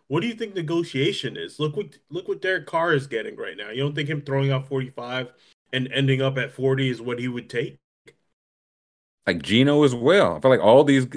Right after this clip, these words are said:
Speaker 2: like, guys below that A tier, yeah, you just kinda wait to see what they get. I forgot Lamar. Once, if, if somebody decides to pay Lamar Jackson,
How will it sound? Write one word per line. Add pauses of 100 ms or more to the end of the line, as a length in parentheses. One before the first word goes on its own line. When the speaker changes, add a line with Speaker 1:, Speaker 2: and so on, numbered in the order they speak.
Speaker 2:
like,
guys
below
that (500)
A
tier, (600)
yeah,
you
just
kinda
wait
to
see
what
they
get.
I (180)
forgot
Lamar.
Once, (300)
if, (180)
if
somebody
decides
to
pay
Lamar
Jackson,